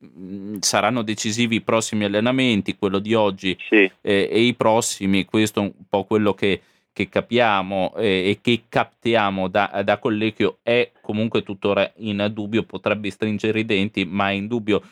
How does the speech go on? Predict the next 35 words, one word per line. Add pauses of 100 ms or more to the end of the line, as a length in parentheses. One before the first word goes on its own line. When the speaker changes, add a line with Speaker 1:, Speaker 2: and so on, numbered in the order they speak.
(240)
Speaker 1:
C'è
un
filo
di
speranza
in
più,
di
ottimismo
per
Hernani,
anche,
eh,
in,
al
centrocampo
potrà
essere
sicuramente, (260)
magari
non
dal
primo
minuto,
ma
potrebbe
essere
un
rincalzo, (300)
eh,
prezioso.
Sarà
ancora
fuori
Mihaila.